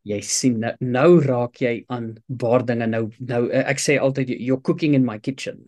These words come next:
Dit is nou presies waar dinge nou vrek interessant raak. Johan, die beste motiveerder vir geleidelike gedragsverandering en die,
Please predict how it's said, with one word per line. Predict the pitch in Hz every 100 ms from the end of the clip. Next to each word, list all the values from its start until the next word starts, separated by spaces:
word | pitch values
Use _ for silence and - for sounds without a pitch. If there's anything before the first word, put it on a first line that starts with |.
| _
Dit | - 117 113 -
is | 147
nou | 135
presies | 127 135 - 180 147
waar | 131 127 117
dinge | 120 120
nou | 110
vrek | - 143 135
interessant | 123 110 113 147 143 131
raak. | 80 80 - _ _ _ - _ _ _ _ _ _ _ -
Johan, | 123 143 254 294 - _ _ _
die | 156 147 120 - -
beste | 175 262 269 - -
motiveerder | 330 175 175 165 139 - 202 185 170 - - - - _ _ _ _ _ _ _ - -
vir | 156 151 151 _ _ -
geleidelike | - 151 120 117 185 226 262 247
gedragsverandering | 147 113 139 - - - 139 139 135
en | - 139 131
die, | 131 131